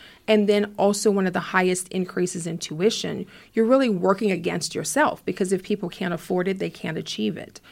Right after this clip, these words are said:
So how do we make sure that education in Louisiana is affordable, is attainable, is equitable? Um, that's the conversation that we are having and look forward to continuing to have.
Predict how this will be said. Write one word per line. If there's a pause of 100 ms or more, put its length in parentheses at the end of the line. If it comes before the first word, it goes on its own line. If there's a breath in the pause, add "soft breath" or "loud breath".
(260 loud breath)
So
how
do
we
make
sure
that
education
in
Louisiana
is
affordable,
is
attainable,
is (120)
equitable? (400 loud breath)
Um,
that's
the
conversation
that
we
are
having
and
look
forward
to
continuing
to
have.